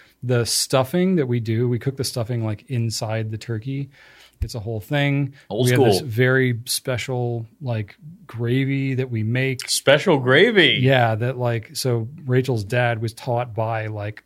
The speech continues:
Speaker 1: a world-class chef neighbor they had thirty years ago how to make this, like, gravy from the roux, from, like, parts of the, like, using the liver of the turkey and the whole thing. So it's like, you
Speaker 2: Wow.
Speaker 1: basically, like, have to have,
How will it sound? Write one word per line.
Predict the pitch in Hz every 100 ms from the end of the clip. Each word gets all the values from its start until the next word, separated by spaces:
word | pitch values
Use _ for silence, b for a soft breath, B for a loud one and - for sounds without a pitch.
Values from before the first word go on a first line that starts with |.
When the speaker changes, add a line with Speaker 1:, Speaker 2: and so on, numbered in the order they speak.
| -
Speaker 1:
a |
world-class | 120 113 117 110 - - 110 107
chef | - - 117 110
neighbor | 113 117 120 127
they | 117
had | 107 117 117 110 _ b b b _
thirty | 160 143 127
years | 120 135 117
ago | 110 104 - - 120 b b b b _
how | 131 131
to | 120
make | 120 120 113
this, | 113 101 -
like, | 110 104 b b b 127
gravy | 107 117 120 117 120 110
from | 117 107
the | 104
roux, | 98 123 120 117 110
from, | 120 104
like, | 101 104 _ _
parts | - 120 123 - -
of | 127 107 107
the, | 117 117
like, | 113
using | 110 117 104
the |
liver | 107 131 127 120
of | 98
the | 107
turkey | 147 143 127
and | 117
the | 113
whole | 147
thing. | 151 143 117
So | 110 123
it's | -
like, | 127 120 b b b -
you | 139
Speaker 2:
Wow. | 131
Speaker 1:
basically, | 151 143 156
like, | 143 131
have | - 147 -
to | 120
have, | 120 135 151 143